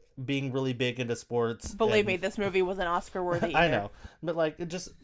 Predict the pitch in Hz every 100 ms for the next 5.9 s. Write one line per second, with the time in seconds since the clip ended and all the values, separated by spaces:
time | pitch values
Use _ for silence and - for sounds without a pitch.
0 | - - 202 214 208 175 151 170 170 127
1 | 131 139 - - 131 123 - 120 120 127
2 | - 117 120 104 110 107 107 107 113 107
3 | 123 123 101 104 - 113 107 - 131 127
4 | - 110 113 104 104 104 - 135 120 117
5 | 113 156 151 131 113 131 127 110